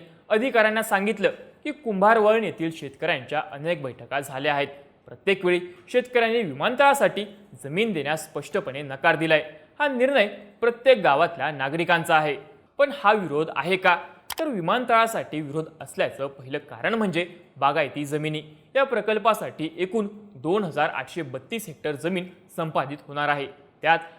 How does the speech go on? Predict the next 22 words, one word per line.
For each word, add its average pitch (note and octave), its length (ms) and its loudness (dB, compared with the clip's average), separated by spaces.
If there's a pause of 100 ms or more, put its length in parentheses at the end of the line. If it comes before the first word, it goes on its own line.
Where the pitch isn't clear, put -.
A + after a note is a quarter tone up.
(140)
दहा F3+ 240 2
टक्के E3 360 -4
नॉन D#3 200 -2 (120)
ॲग्रिकल्चर G3 580 2 (340)
चारशे B3+ 280 0 (100)
एकाहत्तर F#3+ 460 0
हेक्टर F3 420 -4
जिरायती D#3 440 -2
क्षेत्र, G3 340 -2 (400)
तर A#3+ 140 8 (340)
दोन D3 260 -4
हजार D#3+ 260 0
दोनशे C#3+ 300 -8
पस्तीस - 600 -10
हेक्टर C#3 240 0
एवढं G#3 280 8 (340)
क्षेत्र C#4 340 0
बागायती E3+ 580 2
असल्याची D3 440 -10
नोंद D#3 280 -2
आहे. D3+ 180 0 (340)
असं C#4+ 200 -4